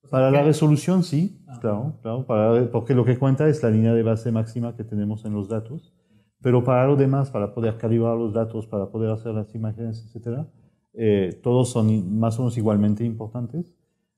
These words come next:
Speaker 2: aunque los que tienen, los que son más grandes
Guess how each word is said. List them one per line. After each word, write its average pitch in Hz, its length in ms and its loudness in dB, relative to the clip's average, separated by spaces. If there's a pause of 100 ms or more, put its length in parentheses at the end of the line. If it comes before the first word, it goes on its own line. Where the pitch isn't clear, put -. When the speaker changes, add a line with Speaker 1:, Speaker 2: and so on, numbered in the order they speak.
(120)
Speaker 2:
aunque 117 340 2
los 120 200 2
que 131 140 0
tienen, 107 640 -2
los 123 240 0
que - 100 -8
son 131 160 -2
más 117 200 2
grandes 143 800 0